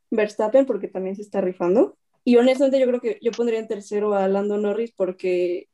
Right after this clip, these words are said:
está creciendo de una manera exponencial y el hacer puntos en cada carrera, trayendo el coche que trae, es algo impresionante.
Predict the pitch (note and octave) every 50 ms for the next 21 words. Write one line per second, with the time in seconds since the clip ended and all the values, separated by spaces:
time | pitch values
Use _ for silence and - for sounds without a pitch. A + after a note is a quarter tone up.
0 | _ _ _ _ _ _ _ _ - A3 G#3 G#3+ - B3+ B3 B3 C#4 B3+ A#3+ -
1 | - G#3+ G#3+ G#3 G#3 G#3+ G#3+ G#3+ G#3 G3 F3+ F3+ F3+ G#3 - - G#3 G3+ G#3 G#3
2 | A3 A3+ A3+ G#3+ F#3 F#3+ F#3+ F#3+ F#3+ F#3+ - - - - - - - - - -
3 | - F#3+ G3 B3 D4+ - _ _ _ _ _ _ _ - A3+ A#3 A3 G#3+ G#3+ A3
4 | G#3+ - B3+ C4 C4 - B3+ B3+ B3 A#3+ A3+ A3+ G3 F#3+ G3 G3+ G#3 G3+ G3 G3
5 | G3 F#3 F3+ G3 G3 F#3+ F3+ - - _ _ _ _ _ _ _ - A#3 G#3+ G#3
6 | A3 A3+ A#3+ C4 C4 C4 - A3 - A#3+ G3+ - F3+ - G3 A#3 C#4 D#4 D4 -
7 | - G3+ G3 G3 G#3+ G3+ F#3 G3 G3 G3+ G3 G3 - - - F#3 G3+ G#3+ A#3 A#3+
8 | D#4+ G4+ G4+ -